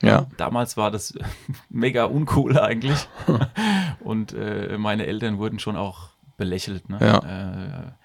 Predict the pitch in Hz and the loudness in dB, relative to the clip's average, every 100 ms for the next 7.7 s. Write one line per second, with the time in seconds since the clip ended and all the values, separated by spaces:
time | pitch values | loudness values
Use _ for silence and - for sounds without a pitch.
0 | - - 95 92 95 107 107 104 101 107 | -16 -10 -6 -6 -6 -6 -6 -6 -8 -10
1 | 90 98 117 101 107 - 113 117 110 98 | -8 -6 -6 -8 -12 -10 -8 -8 -8 -8
2 | 104 101 98 - 90 92 113 120 117 110 | -8 -8 -10 -6 -6 -6 -8 -6 -6 -8
3 | 101 113 - 113 - 107 101 104 104 110 | -8 -8 -8 -8 -6 -6 -4 -2 6 6
4 | - - - - 104 - 104 104 98 98 | 6 -4 -20 -10 -10 -8 -6 -4 -6 -8
5 | - 104 98 98 117 120 117 117 117 - | -8 -6 -6 -6 -8 -6 -6 -4 -4 -6
6 | 123 117 - 104 98 95 101 - 107 - | -6 -8 -10 -6 -4 -4 -2 0 0 -2
7 | _ _ - 85 92 85 | _ _ -16 -6 -2 -2